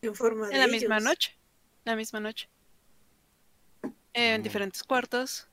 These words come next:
Speaker 2: y pues, obviamente la hora quién sabe, pero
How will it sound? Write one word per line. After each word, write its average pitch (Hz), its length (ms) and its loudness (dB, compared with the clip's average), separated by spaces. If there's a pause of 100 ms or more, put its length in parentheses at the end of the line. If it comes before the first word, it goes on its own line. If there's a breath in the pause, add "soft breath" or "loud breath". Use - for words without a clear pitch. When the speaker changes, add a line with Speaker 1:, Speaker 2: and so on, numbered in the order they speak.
(200)
Speaker 2:
y 233 300 -8
pues, - 460 -2
obviamente 202 400 -2
la 196 100 4
hora 202 140 4
quién 202 220 -4
sabe, 214 340 -2 (960)
pero 208 880 0